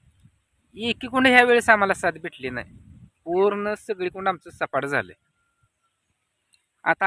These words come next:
आशा होती एकच ह्या मिरगा या मकाला काय तर होईल, लोकांचे चार पैसे जातील,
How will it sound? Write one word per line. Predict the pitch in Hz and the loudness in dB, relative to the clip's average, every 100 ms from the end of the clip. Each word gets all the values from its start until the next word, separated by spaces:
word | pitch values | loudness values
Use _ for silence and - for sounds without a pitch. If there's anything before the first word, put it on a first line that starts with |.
| 202 | 4
आशा | 185 214 | 6 2
होती | 214 233 226 | 0 -2 0
एकच | 214 220 | 2 4
ह्या | 214 214 | 4 2
मिरगा | 214 220 226 190 | -2 0 2 4
या | 190 | 4
मकाला | 196 185 196 190 | 2 -2 0 2
काय | 185 185 | 2 0
तर | 196 175 | -4 -4
होईल, | 175 175 175 165 - _ _ _ _ | 2 4 4 2 -8 _ _ _ _
लोकांचे | 196 190 175 - | -2 0 -2 -2
चार | 170 | -2
पैसे | - 180 180 | -2 -6 -8
जातील, | 175 190 - 160 | 0 0 0 -4